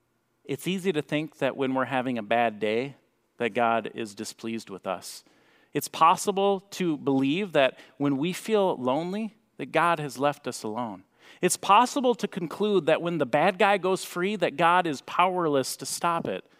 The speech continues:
And it's possible to conclude that when bad things like natural disasters happen, that God isn't all good.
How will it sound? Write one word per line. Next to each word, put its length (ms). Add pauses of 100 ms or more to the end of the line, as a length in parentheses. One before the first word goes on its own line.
(680)
And 280
it's 160
possible 640
to 140
conclude 600
that 320 (540)
when 160
bad 320
things 320
like 260 (320)
natural 400
disasters 600
happen, 540 (420)
that 160
God 420 (240)
isn't 360
all 200
good. 360